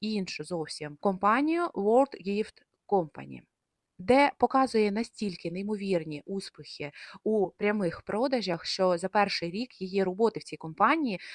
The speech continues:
вона на п'ятдесят відсотків збільшила прямий прибуток цієї компанії. Просто уявіть собі такі результати. І її підвищують, підвищують до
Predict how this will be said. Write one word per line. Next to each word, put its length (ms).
вона 220
на 140
п'ятдесят 720
відсотків 580
збільшила 920
прямий 280
прибуток 640
цієї 260
компанії. 680
Просто 400
уявіть 400
собі 200
такі 360
результати. 720
І 80
її 300
підвищують, 680
підвищують 840
до 380